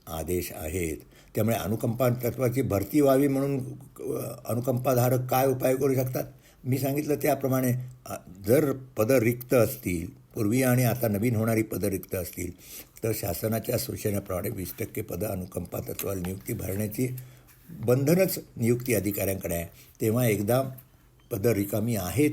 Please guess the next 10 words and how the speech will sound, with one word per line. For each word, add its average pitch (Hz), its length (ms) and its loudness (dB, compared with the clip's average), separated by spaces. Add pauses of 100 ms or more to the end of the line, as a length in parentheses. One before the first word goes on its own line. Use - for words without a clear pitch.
किंवा 98 240 -2
काय 87 260 -6 (360)
आणि 101 160 -2
अनुकंपा 101 440 -4
तत्वावर - 380 -4
भरली 98 340 0
किती 90 400 -4 (220)
याची 104 300 -2
माहिती 101 360 0
घ्या 98 260 2